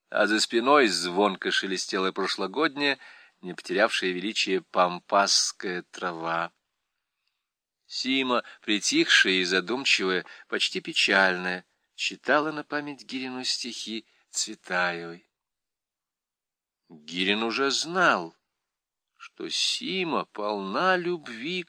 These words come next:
к русской старине, искусству и обычаям,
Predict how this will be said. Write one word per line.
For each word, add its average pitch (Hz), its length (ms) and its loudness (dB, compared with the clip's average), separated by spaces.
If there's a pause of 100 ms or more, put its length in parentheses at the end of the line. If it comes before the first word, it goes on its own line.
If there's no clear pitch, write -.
к - 100 -8
русской 151 580 -4
старине, 135 880 -4 (760)
искусству - 1080 0 (600)
и - 100 -12
обычаям, 95 800 -2